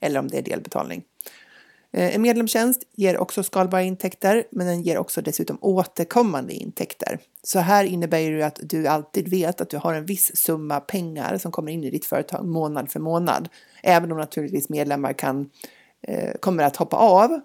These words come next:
och så komma till, så kommer de variera lite grann.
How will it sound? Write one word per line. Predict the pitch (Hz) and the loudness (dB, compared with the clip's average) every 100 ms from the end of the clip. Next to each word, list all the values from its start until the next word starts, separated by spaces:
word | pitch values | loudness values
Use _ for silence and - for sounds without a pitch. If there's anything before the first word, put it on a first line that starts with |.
| - | -8
och | - | -6
så | 175 | -4
komma | - 151 127 | -2 -2 0
till, | - 147 180 190 | 0 0 0 -2
så | 143 | -2
kommer | 147 139 | -2 0
de | |
variera | 135 143 175 240 165 | 2 2 6 6 6
lite | 139 - | 2 -2
grann. | 143 107 | -2 -2